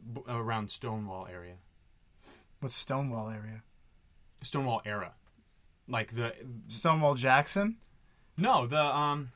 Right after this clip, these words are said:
Speaker 1: the pub in New York City that was, um, it's called Stonewall. I'm pretty sure it's called Stonewall. In, in New York City, there was a pub where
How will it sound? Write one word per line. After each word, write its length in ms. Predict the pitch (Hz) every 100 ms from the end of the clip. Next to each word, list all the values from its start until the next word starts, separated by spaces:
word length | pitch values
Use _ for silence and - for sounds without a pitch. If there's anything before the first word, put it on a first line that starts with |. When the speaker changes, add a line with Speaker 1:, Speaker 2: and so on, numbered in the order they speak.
| _ _ _ - - - 131
Speaker 1:
the 120 | 151
pub 500 | - 185 208 113 104 - - _ - _ _ _ _ - _ _ _ _
in 400 | 147 143 131 123 120
New 180 | 135
York 280 | 165 165 151
City 480 | - 180 143 107 107 -
that 220 | 120 113
was, 540 | 117 117 110 101 - - - - _ _ - _ _ _ _ _
um, 520 | - 113 107 104 101 95 _ _ _ _ _ _ - - - - - -
it's 120 | -
called 240 | - 160 117
Stonewall. 640 | - 101 92 87 87 90 - _ 113
I'm 80 |
pretty 260 | 101 - 104
sure 160 | - 90
it's 100 | -
called 200 | 95 85
Stonewall. 500 | - 90 90 87 - _ - - - - -
In, 200 | 131 120
in 160 | 127 123
New 80 | 147
York 140 | 143 131
City, 240 | 147 131
there 120 | 123
was 160 | 120 110
a 60 |
pub 440 | 110 - 123 113 113
where 360 | 113 110 107